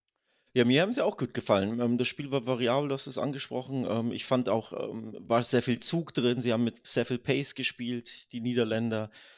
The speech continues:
Ähm, die Passgeschwindigkeit hat mir zum Beispiel sehr gut gefallen. Also da war wirklich, ähm, da war Zug dahinter. Sie haben mit Engagement gespielt. Mir, mir hat das, der Auftritt wirklich gut gefallen. Nochmal, spätes Tor, ja, dann klingt's immer so nach, oder dann kann du's,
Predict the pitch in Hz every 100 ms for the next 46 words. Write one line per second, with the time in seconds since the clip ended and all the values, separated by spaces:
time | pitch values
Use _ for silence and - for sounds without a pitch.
0 | _ - 104 104 104 101 98 98 95 101
1 | 104 98 92 - - 127 139 - 127 120
2 | 113 - 107 104 104 110 107 - 95 101
3 | 98 - 101 104 98 98 - 107 95 101
4 | 98 98 107 110 107 - 104 92 101 107
5 | 104 101 - 131 - 113 113 107 104 110
6 | 107 - 113 107 104 110 117 117 - 113
7 | 110 113 123 120 123 330 294 - - _
8 | - - - 190 160 180 - 160 - 101
9 | 95 107 127 95 _ - - - 131 147
10 | - 151 160 135 131 165 139 131 147 -
11 | 135 127 123 123 - - 92 98 - 110
12 | 110 -